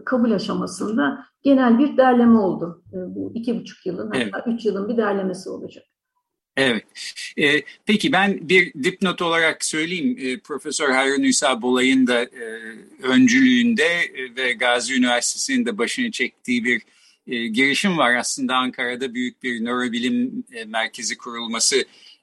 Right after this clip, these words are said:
Speaker 2: e, söz konusu. Bu olduğu zaman bununla ilgili de başka bir program yaparız, e, diye, e,
Speaker 1: Olur,
Speaker 2: dileği
Speaker 1: olur.
Speaker 2: belirtmek
Speaker 1: Çok sevinirim. O böyle tabii bütün bu pandemiler ve bir sürü krizin ortasında, e,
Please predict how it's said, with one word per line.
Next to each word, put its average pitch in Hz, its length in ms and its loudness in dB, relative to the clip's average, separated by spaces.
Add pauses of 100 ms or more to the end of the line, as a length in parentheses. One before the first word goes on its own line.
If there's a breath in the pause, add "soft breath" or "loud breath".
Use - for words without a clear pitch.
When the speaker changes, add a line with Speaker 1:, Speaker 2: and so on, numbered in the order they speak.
Speaker 2:
e, 110 360 0
söz 131 340 0
konusu. 127 400 4 (360 soft breath)
Bu 190 180 6
olduğu 180 340 2
zaman 208 440 2 (120)
bununla 175 480 -2
ilgili 135 380 -4
de 165 120 -2
başka 151 320 -2
bir 135 160 -8
program 151 400 -2 (140)
yaparız, 139 800 -4 (260)
e, 127 60 -8 (580)
diye, 123 320 4
e, 135 240 -8 (680)
Speaker 1:
Olur, 233 200 4
Speaker 2:
dileği 139 340 2
Speaker 1:
olur. 160 220 0
Speaker 2:
belirtmek - 260 2 (120)
Speaker 1:
Çok - 40 -4
sevinirim. 240 560 2
O 240 260 2
böyle 233 260 2
tabii 233 280 -2
bütün 233 340 -6
bu 220 360 -4 (120)
pandemiler 240 760 2
ve 226 200 0
bir 247 60 -10
sürü 233 500 -8
krizin 240 360 -2
ortasında, 233 1000 -2
e, 233 40 -6